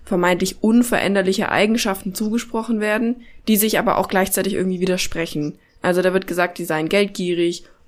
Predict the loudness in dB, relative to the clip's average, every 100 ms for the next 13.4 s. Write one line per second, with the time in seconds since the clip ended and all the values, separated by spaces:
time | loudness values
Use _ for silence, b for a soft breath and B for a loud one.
0 | -4 0 2 4 4 2 0 0 -4 b
1 | b b -14 -2 -2 0 -4 -2 2 2
2 | 4 2 2 2 0 -2 -2 0 0 -2
3 | -4 -4 -4 -2 0 0 -2 -2 -2 -2
4 | -4 -4 -4 -4 -6 -6 -6 -8 -4 -4
5 | -2 -4 -4 -2 0 0 -2 0 0 0
6 | -4 -6 -4 -4 -4 0 0 0 -6 _
7 | _ -2 2 2 4 2 2 0 2 2
8 | 0 0 0 0 2 2 2 -2 -2 -2
9 | -6 -6 -4 2 4 4 4 2 2 0
10 | 2 2 2 0 0 4 4 2 -2 -2
11 | -4 -4 -4 -2 -2 -2 -2 -6 B 0
12 | 2 4 4 4 2 2 0 -2 -2 -2
13 | -2 -2 -2 -6